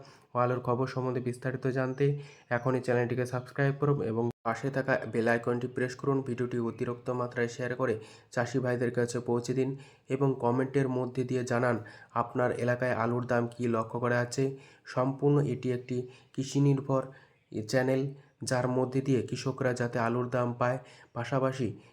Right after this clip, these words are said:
কৃষকরা উপকৃত হয়, সে উদ্দেশ্যেই এই চ্যানেল। তাই আপনার এলাকায় সঠিক কী দাম লক্ষ্য করা আছে তা কমেন্টের মধ্যে দিয়ে জানালে সমস্ত রাজ্যের কৃষকরা আলুর দাম যেমন পাবেন, পাশাপাশি উপকৃত হবেন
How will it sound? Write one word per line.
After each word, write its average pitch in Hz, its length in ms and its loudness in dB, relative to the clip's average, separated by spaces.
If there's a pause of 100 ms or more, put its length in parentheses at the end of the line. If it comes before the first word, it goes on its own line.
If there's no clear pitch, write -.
কৃষকরা 127 480 -2
উপকৃত 131 480 -2
হয়, 127 240 -2 (180)
সে - 200 -2
উদ্দেশ্যেই 123 580 0
এই 117 160 0
চ্যানেল। 123 340 0 (520)
তাই 110 180 2 (420)
আপনার 127 360 0
এলাকায় 127 420 0 (400)
সঠিক 131 440 -2
কী 135 160 -4
দাম 120 300 2
লক্ষ্য 120 260 0
করা 127 180 0
আছে 127 260 -6
তা 120 220 0
কমেন্টের 127 480 0
মধ্যে 120 300 0
দিয়ে 120 220 0
জানালে 123 320 0 (400)
সমস্ত 131 480 0 (460)
রাজ্যের 120 460 4
কৃষকরা 127 520 0 (400)
আলুর 123 380 4
দাম 123 200 6 (160)
যেমন 120 360 2
পাবেন, 120 360 2
পাশাপাশি 120 500 0
উপকৃত 123 520 -2
হবেন 120 300 0